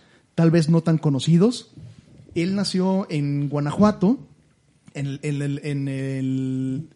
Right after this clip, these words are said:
en mil novecientos once. Su papá fu-, era militar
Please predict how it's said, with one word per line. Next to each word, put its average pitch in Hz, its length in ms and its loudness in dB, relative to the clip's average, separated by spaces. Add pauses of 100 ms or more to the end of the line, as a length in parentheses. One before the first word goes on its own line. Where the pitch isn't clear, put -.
(160)
en 135 200 -4
mil 156 100 2
novecientos 160 480 0
once. 196 460 0 (320)
Su - 180 -8
papá 165 300 -4
fu-, - 180 -12
era 170 160 2
militar 170 640 0